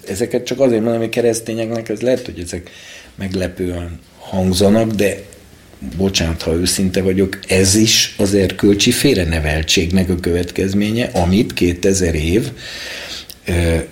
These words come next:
sok esetben nagyon rosszul működő, pont a Tóra belső rendszerét nem értő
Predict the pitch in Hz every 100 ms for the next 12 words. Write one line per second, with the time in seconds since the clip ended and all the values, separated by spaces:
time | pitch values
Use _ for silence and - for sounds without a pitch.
0 | - - - 98 92 90 - 92 80 92
1 | 113 95 82 82 82 - - 82 90 92
2 | - 87 73 82 98 135 - - - -
3 | 123 127 110 98 113 104 98 92 120 101
4 | - 82 76 82 80 82 - 71 69 -
5 | - - - - - 92 87 78 71 -
6 | - 67 90